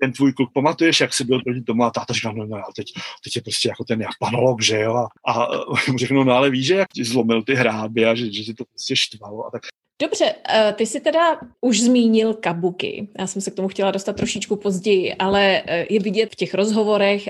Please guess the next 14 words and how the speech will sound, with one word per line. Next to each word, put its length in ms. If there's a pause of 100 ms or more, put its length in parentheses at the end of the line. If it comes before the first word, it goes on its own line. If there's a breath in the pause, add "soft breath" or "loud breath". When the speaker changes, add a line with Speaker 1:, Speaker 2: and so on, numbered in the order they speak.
Speaker 2:
eh, 380
v 60
těch 180
článcích, 840
že 140
opravdu 440
tím 180
Speaker 1:
Tak, 100
tak 100 (160)
Speaker 2:
žiješ. 260
Speaker 1:
studovala 720
všechno, 400
pro 160
boha. 180